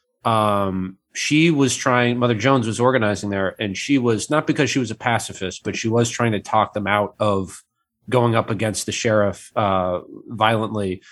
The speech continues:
at least at that moment. And, uh, they, they did anyway, and don't wanna spoil it, they did not, uh, beat back the U S military, unfortunately.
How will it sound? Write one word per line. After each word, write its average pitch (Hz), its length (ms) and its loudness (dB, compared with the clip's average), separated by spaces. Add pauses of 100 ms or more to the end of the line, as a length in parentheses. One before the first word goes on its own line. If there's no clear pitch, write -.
(120)
at 107 100 0
least 113 220 0
at 104 80 -6
that 101 220 0
moment. 101 440 0 (380)
And, 104 340 0
uh, 98 280 0
they, 98 680 -2
they 107 220 0
did 131 380 0
anyway, 113 760 2
and 101 400 -4 (400)
don't 123 120 4
wanna 117 160 2
spoil 120 420 2
it, 107 220 -2 (400)
they 117 100 -2
did 113 180 -2
not, 117 380 2 (220)
uh, 104 480 0 (340)
beat 123 240 0
back 107 300 4
the 110 80 0
U 107 120 2
S - 140 0
military, 98 640 0
unfortunately. 98 800 -2